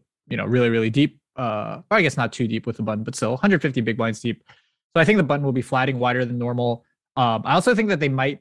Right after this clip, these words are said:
be turning so-, uh, deciding to flat some hands that, uh, might normally be a three bet, um, cutoff versus button.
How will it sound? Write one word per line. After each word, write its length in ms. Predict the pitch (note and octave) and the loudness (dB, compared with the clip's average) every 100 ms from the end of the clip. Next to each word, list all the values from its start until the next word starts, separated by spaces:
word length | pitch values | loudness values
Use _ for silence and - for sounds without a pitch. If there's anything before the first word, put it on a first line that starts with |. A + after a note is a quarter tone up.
| _ | _
be 240 | C#3+ C3 | -4 -4
turning 560 | A#2 - C3+ C3+ C3 C3 | -4 -2 0 0 -2 -2
so-, 500 | - - B2+ A#2 A2 | -6 -2 0 0 0
uh, 100 | D3 | -2
deciding 400 | C3 C3 C#3+ C3+ | -2 0 0 0
to 100 | B2+ | -2
flat 240 | - B2+ C3 | -4 -4 -2
some 120 | C3+ | -4
hands 360 | A2 B2 C3+ C3 | -2 -2 -2 -2
that, 300 | A#2 A2+ - _ | -2 -2 -4 _
uh, 320 | B2+ A#2 A2 A2 | -2 0 -2 -2
might 200 | A#2 A2+ | -4 -2
normally 420 | A#2 B2 B2+ B2 | 0 0 2 2
be 160 | A2+ G#2+ | 2 -2
a 60 | |
three 240 | - - B2+ | -2 -2 2
bet, 260 | D#3+ - _ _ _ | 2 0 _ _ _
um, 480 | A#2+ A#2 A2 G#2+ A2 _ _ _ - _ | -2 0 -2 -4 -10 _ _ _ -20 _
cutoff 240 | - C3+ B2+ | 0 2 2
versus 200 | C3+ C3+ | -2 -2
button. 380 | C#3+ C#3+ E3+ | -2 0 -2